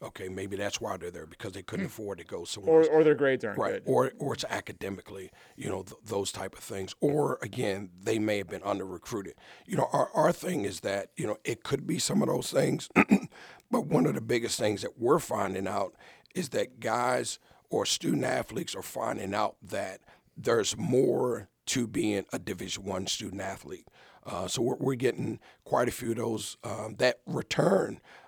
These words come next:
Speaker 1: um, and we're getting a, a lot of these students that parents are saying, "Hey, we're gonna take a chance and we're gonna go to community college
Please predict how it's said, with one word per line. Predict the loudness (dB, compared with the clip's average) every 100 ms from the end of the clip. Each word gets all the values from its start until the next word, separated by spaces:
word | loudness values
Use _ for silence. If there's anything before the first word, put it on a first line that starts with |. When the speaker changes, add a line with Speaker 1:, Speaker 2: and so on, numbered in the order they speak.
| _
Speaker 1:
um, | -4 -2 -4 0
and | 2 2
we're | 0
getting | 0 0 -2 -4 -4 -6
a, | -6 -6
a | -8
lot | -4 -2 -4
of | -6
these | -6 -6 -4
students | -4 -2 -2 -4
that | -6 -6
parents | -4 -4 -4 -4
are |
saying, | -4 -2 0
"Hey, | 0 0 -6 _ -20 _ _ _ _ _
we're | -2 2 4
gonna | 4 2
take | 0 -4 -2
a |
chance | -2 0 0 -4 -6
and | -6 -2
we're | -2
gonna | -2 -2
go | -2 -4
to | -6
community | -8 -6 -6 -8
college | -6 -6 -6 -8